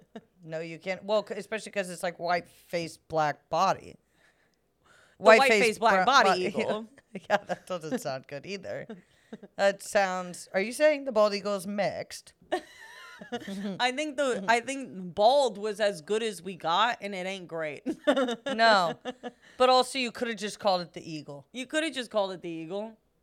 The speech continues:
Speaker 2: Everybody knows which one you're talking about.
Speaker 1: No one's like, "Which," yeah. I cannot name another one.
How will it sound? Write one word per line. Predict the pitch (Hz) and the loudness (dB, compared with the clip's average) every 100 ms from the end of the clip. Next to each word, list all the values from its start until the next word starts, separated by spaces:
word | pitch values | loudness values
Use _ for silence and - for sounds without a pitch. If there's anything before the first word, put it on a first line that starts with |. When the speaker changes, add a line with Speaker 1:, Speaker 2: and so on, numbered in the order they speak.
| _ _ _ - | _ _ _ -6
Speaker 2:
Everybody | 254 294 254 214 | -4 0 0 -2
knows | 185 185 185 | -4 -8 -8
which | 175 175 | -12 -12
one | 170 | -12
you're | 160 | -12
talking | 160 151 156 | -8 -8 -6
about. | 165 175 220 226 | -4 -2 -2 -2
Speaker 1:
No | 240 269 | 0 0
one's | 240 208 | 0 0
like, | 226 226 | 0 0
"Which," | 247 - - _ 196 | -4 -4 -18 _ 2
yeah. | 240 190 147 147 _ _ _ _ _ _ _ _ - | 6 6 4 -8 _ _ _ _ _ _ _ _ 2
I | 240 | 4
cannot | 254 302 285 247 202 | 4 2 2 2 0
name | 240 320 | -2 0
another | 240 170 147 139 | 0 0 -4 -6
one. | 127 90 147 | -10 -16 -20